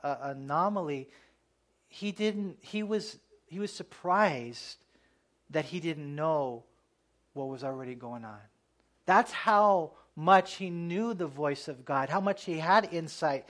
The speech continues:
and discernment into situations, that the one time when he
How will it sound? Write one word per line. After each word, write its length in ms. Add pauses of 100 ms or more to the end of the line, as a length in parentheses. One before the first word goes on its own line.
(260)
and 140
discernment 720
into 180
situations, 800
that 220 (260)
the 160
one 220
time 260
when 100
he 120